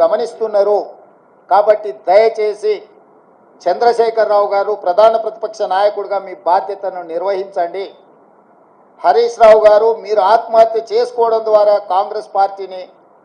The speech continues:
ఓడించినామని మీరు అనుకుంటుండ్రేమో. మీరు ఆత్మాహుతి దళాలుగా మారి కాంగ్రెస్ పార్టీని దెబ్బతీయాలన్న ఆలోచన ఏదైతే చేస్తుండ్రో, ఇది చివరికి మీ ఉనికి, మీ మనుగడ ఈ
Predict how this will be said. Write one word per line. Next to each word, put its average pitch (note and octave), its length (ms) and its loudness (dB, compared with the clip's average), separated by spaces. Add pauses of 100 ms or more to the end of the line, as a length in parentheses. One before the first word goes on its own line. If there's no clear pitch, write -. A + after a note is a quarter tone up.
(420)
ఓడించినామని G#3+ 680 -2
మీరు F#3 180 -4
అనుకుంటుండ్రేమో. G3 760 -6 (920)
మీరు G3 160 -2 (120)
ఆత్మాహుతి A3 540 2 (100)
దళాలుగా A#3+ 440 6 (120)
మారి A3 180 0 (120)
కాంగ్రెస్ G3+ 360 -4 (100)
పార్టీని G3 520 -2 (640)
దెబ్బతీయాలన్న G#3+ 840 2 (140)
ఆలోచన A#3 340 0 (100)
ఏదైతే G3+ 320 -6 (120)
చేస్తుండ్రో, G3+ 560 -4 (880)
ఇది F#3 160 -6 (140)
చివరికి G#3+ 520 2 (800)
మీ F#3 120 -12 (200)
ఉనికి, F#3 340 -8 (140)
మీ F#3 80 -18 (140)
మనుగడ G#3 400 0 (1300)
ఈ - 20 -6